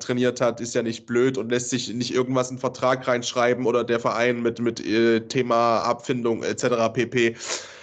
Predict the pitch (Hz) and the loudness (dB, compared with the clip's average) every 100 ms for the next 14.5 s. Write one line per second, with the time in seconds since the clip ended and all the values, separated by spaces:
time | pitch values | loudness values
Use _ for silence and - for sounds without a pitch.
0 | - - 139 139 135 156 147 160 165 160 | -20 -4 0 2 2 2 2 0 2 2
1 | 120 147 156 151 139 143 139 - 127 120 | 2 2 2 0 2 0 0 -2 -2 0
2 | 120 - 131 127 123 139 127 127 131 120 | -4 0 0 0 -2 2 2 0 -6 -6
3 | - - - - - - - 117 123 120 | -8 -20 -20 -20 -14 -10 -2 0 0 -2
4 | 143 - - - 120 117 127 117 113 113 | -2 -2 -4 -8 0 2 4 2 -2 -6
5 | 113 117 120 117 117 117 101 113 123 - | -8 -6 -2 -2 0 0 4 2 2 -4
6 | - - - - _ - 117 113 113 110 | -18 -20 -20 -20 _ 0 2 4 2 0
7 | 110 _ _ _ _ _ _ - 180 226 | -6 _ _ _ _ _ _ 0 4 4
8 | 131 - _ _ _ - 147 160 190 202 | 0 -10 _ _ _ -2 0 4 4 4
9 | 175 170 165 214 - - - 147 160 135 | 2 0 2 0 0 -14 -10 -4 0 0
10 | 156 156 139 139 139 127 156 165 156 156 | 0 2 2 2 0 0 2 2 2 2
11 | 156 175 180 - - - 123 127 123 - | 0 -6 -10 -20 -10 0 2 2 0 -2
12 | 113 123 131 131 127 127 117 98 123 127 | -4 0 0 0 0 0 0 0 2 4
13 | 147 139 127 120 127 139 135 143 117 113 | 2 2 -2 2 2 2 -2 -6 -4 -4
14 | 110 104 110 110 110 | -2 0 4 4 2